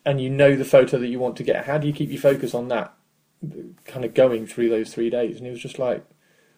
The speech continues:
"Well, I've, I've just got, like, a process and a tick box thing," and I go through and I said, "Well,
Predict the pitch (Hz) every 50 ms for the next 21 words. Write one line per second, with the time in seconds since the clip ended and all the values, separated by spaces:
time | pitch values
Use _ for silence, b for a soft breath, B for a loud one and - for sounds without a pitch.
0 | _ _ _ - 156 139 135 127 - - 147 147 - - - - 123 120 _ _
1 | - - 120 - - - - 117 117 - 127 113 _ _ - 135 131 131 131 -
2 | 143 135 135 - - - 120 120 - - 170 156 - - - - - - - -
3 | 127 123 127 127 123 117 117 113 120 120 120 - - - 127 127 127 123 120 117
4 | 120 117 120 123 120 117 113